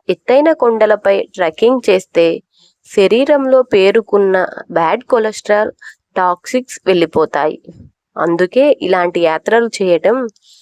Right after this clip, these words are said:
ఆధ్యాత్మికంగా ఎంతో అవసరమో ఆరోగ్యపరంగా కూడా అంతే అవసరం. భోలేనాథకు, బం భోలేనాథకు జై. చూశారు కదండి, ఈ సోమవారం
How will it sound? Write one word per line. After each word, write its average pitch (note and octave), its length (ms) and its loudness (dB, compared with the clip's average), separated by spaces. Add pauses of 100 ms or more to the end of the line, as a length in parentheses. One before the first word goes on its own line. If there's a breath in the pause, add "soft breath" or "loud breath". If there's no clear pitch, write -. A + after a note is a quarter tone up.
(160 soft breath)
ఆధ్యాత్మికంగా G#3+ 1200 -2
ఎంతో F3 340 -2
అవసరమో F#3+ 840 0 (680)
ఆరోగ్యపరంగా G3 880 0
కూడా F3+ 380 0
అంతే G#3 480 0
అవసరం. F3 600 -4 (1300)
భోలేనాథకు, F#3 1300 0
బం F#3 320 -4
భోలేనాథకు F3+ 1000 0
జై. F#3+ 340 -4 (1300)
చూశారు G#3 420 -2
కదండి, F#3+ 560 -6
ఈ A3 120 -8
సోమవారం F#3 760 -2